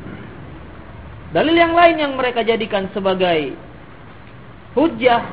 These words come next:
ataupun argumentasi untuk mengklaim bahwasanya ada nabi setelah Rasulullah sallallahu alaihi wasallam,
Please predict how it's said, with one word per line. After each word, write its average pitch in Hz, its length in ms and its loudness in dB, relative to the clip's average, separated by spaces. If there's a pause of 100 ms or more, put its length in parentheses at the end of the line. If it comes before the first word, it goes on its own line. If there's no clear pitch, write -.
ataupun 185 480 0 (160)
argumentasi 247 920 2 (420)
untuk 185 240 -4
mengklaim 233 560 2
bahwasanya 196 520 2
ada 208 200 2
nabi 226 400 0
setelah 185 360 -2
Rasulullah 202 440 2
sallallahu 190 560 2
alaihi 170 320 0
wasallam, 202 560 2